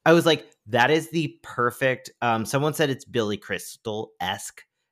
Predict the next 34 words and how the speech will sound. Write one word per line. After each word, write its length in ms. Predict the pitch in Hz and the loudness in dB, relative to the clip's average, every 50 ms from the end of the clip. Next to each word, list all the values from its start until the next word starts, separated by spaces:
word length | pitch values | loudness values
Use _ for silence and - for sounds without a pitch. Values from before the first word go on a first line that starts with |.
| _ - | _ -4
And 80 | 139 139 | -2 0
I 20 | |
was 80 | 135 120 | 0 0
like, 140 | 131 107 - | -2 -2 -4
"Yeah, 380 | 113 120 131 127 120 98 85 85 | -2 0 2 4 4 4 2 2
that's 220 | 87 110 113 - | 0 -2 -4 -2
what 100 | 151 151 | 0 0
it 100 | 135 - | 0 0
felt 200 | - 131 117 71 | 0 -2 0 0
like." 140 | 82 95 - | -2 -4 -6
It 80 | - - | -6 -6
felt 100 | 120 117 | -4 -2
like 180 | 120 127 - _ - | -2 -2 -4 _ -6
old 400 | 117 110 107 113 117 101 - - | -4 0 0 0 -2 -2 -6 -6
Oscars, 600 | - 95 98 101 - - - 104 95 92 90 - | -2 0 0 0 -2 -4 -6 -4 -4 -4 -6 -6
like, 240 | 104 101 90 - _ _ _ _ _ _ _ _ _ _ _ _ - | -6 -6 -6 -8 _ _ _ _ _ _ _ _ _ _ _ _ -8
you 120 | 117 113 | -6 -4
know, 160 | 104 95 92 - _ _ _ | -4 -4 -6 -8 _ _ _
something 400 | - - 135 123 117 123 131 123 | -8 -2 -2 -2 -2 -2 -4 -4
happened, 640 | 113 123 120 113 113 - - 113 110 110 107 107 101 - | 0 2 2 2 2 2 0 -2 -2 -2 -2 -4 -6 -8
it's 120 | 98 95 - | -12 -10 -8
a 40 | 95 | -8
little 220 | 98 101 117 120 | -6 -2 0 2
awkward. 720 | 113 104 101 101 - - 110 107 101 98 98 95 95 95 - _ _ _ _ _ _ _ - | 2 2 2 0 -4 -4 -4 -2 -2 -2 -2 -4 -6 -8 -10 _ _ _ _ _ _ _ -8
I 80 | 104 95 | -6 -6
mean, 160 | 87 85 82 | -6 -6 -8
this 160 | 92 85 - | -8 -8 -8
was 160 | 101 90 87 | -8 -8 -6
very 260 | 90 107 101 90 85 82 | -2 -2 0 0 0 -2
awkward, 300 | 80 80 - 95 92 82 | -4 -4 -4 -6 -8 -6
but 140 | 101 95 - | -4 -6 -4
a 100 | - 107 | -2 -2
little 260 | 113 113 113 113 110 104 | -2 -2 0 0 0 0
awkward. 460 | 98 90 87 - 104 101 98 95 | 0 -2 -2 -4 -4 -4 -6 -6